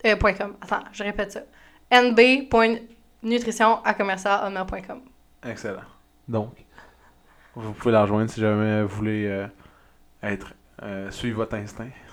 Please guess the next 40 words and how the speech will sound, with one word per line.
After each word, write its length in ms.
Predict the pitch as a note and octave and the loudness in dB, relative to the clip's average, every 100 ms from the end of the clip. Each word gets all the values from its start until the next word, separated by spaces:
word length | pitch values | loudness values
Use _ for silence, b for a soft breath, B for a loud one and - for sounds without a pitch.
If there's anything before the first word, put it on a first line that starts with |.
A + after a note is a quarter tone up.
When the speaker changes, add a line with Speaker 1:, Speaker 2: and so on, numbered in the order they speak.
| b - | b -18
Speaker 2:
hein, 80 | A#2+ B2 | -16 -14
pour 140 | A#2 | -10
faire 100 | A#2 | -8
un 80 | A2 | -6
autre 200 | A#2+ A#2+ | -6 -6
mauvais 240 | A#2+ A2 A2+ | -6 -4 -4
jeu 120 | A2 | -4
de 40 | |
mots. 220 | A2 B2+ | -4 -4
Deux 260 | C#3 A#2+ C#3+ | -4 4 6
mauvais 280 | C3+ A#2 A#2+ | 6 6 4
jeux 100 | A#2 | 4
de 40 | |
mots 100 | B2 | 2
en 100 | A#2+ | 2
deux 140 | A2+ A#2 | 0 -2
podcasts. 500 | A2+ - A#2+ - - | -4 -8 -14 -14 -14
C'est 80 | A#2+ | -14
incroyable. 400 | A#2 A2+ - - B B B B B B B - | -10 -10 -10 -14 B B B B B B B 6
Donc, 260 | A#2+ A#2 | 8 10
euh, 80 | A#2 | 8
merci 260 | A2+ A#2+ C#3 | 6 2 2
tout 80 | D3 | 4
le 60 | |
monde 80 | C#3 | 8
d'avoir 200 | B2 A#2+ | 8 8
été 120 | A2+ | 6
à 40 | A2 | 2
l'écoute. 340 | G#2+ E3 E3+ - | 2 0 0 -8
Si 160 | - A#2 | -18 -6
jamais 220 | A2 A2+ | -4 -4
vous 120 | A2 | -4
avez 140 | G#2+ G#2 | -2 -2
apprécié 460 | A2 A2 C3 B2 | -4 -4 -6 -6
le 40 | C3+ | -6
podcast 380 | A#2 - C3 - | -6 -4 -6 -6
puis 100 | A#2+ | -10
le 60 | |
contenu, 460 | A2 A2+ A#2+ F3 - b b b _ - | -8 -10 -8 -10 -12 b b b _ -8
euh, 400 | G#2 G2+ G2+ | -4 -4 -4